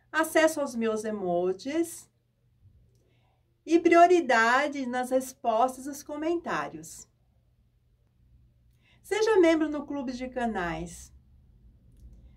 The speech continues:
Você terá conteúdos exclusivos e participará das lives do grupo fechado, onde vou tocar seus hinos favoritos. Se te interessar,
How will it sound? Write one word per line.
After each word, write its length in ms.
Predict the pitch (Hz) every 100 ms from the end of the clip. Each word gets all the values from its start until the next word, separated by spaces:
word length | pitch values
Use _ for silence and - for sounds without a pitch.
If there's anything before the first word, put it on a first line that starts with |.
| -
Você 260 | 302 359
terá 300 | 359 311 269
conteúdos 680 | 262 269 247 254 294 320 -
exclusivos 1300 | 294 - 247 233 202 190 190 208 233 320 359 - - - - - - - - - -
e 80 | 320
participará 760 | 330 330 - - - 262 254
das 240 | 247 247 226
lives 460 | 233 226 233 233
do 60 | 220
grupo 300 | 226 226 220
fechado, 800 | - 226 220 226 202 208 226 254
onde 240 | 240 269
vou 140 | 269 277
tocar 320 | 277 262 240
seus 300 | - 262 240
hinos 240 | 220 226 220
favoritos. 680 | 226 226 262 - - - - - _ _ _ _ _ _ - - - - _ - - _ _ - - - - - - - - _ - - - -
Se 200 | 453 480
te 60 | 453
interessar, 960 | 381 320 262 254 - 226 208 190 185